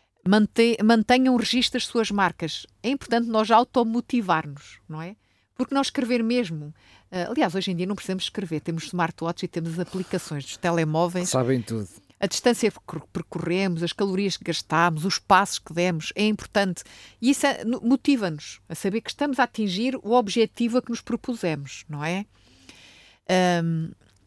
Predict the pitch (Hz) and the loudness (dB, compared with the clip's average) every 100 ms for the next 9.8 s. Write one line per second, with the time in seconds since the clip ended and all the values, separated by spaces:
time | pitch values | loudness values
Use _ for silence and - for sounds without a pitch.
0 | _ 127 147 135 135 156 151 156 156 151 | _ 0 2 2 2 2 0 0 2 0
1 | 135 139 117 147 170 175 170 - 151 156 | -2 -4 -2 -2 -2 -2 -2 -2 -4 -2
2 | 185 - - 180 175 - 123 110 101 120 | -2 -4 -6 -4 -4 -6 -4 -4 -2 -4
3 | 151 135 123 127 139 175 - 175 165 - | -2 -2 -2 -2 0 -2 -2 -2 -2 0
4 | 147 139 180 - 175 165 156 190 160 - | -2 0 -2 0 0 0 -2 -4 -4 -2
5 | 123 90 95 185 202 208 190 202 - - | -2 0 0 4 4 4 4 2 0 0
6 | - 214 214 - 220 220 185 160 196 190 | 0 2 2 2 4 6 6 6 8 8
7 | 160 160 160 156 175 - 170 - 480 - | 6 6 6 6 4 4 0 6 6 6
8 | 220 - - 190 - 165 - 185 226 165 | 2 2 0 0 -2 -4 -2 4 6 6
9 | 220 220 226 233 240 - 170 | 4 4 6 6 4 4 2